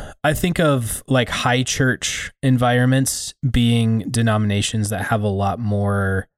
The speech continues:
of this kind of formality, like you're describing.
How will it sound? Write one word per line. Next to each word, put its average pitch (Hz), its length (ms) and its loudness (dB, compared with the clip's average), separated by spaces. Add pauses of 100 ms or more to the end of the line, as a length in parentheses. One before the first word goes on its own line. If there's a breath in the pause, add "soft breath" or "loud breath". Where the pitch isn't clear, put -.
(400)
of 101 220 -4
this 104 280 -2
kind 101 220 -2
of 90 100 -6
formality, 107 1120 -2 (560)
like 110 200 -2
you're 104 120 2
describing. 117 760 0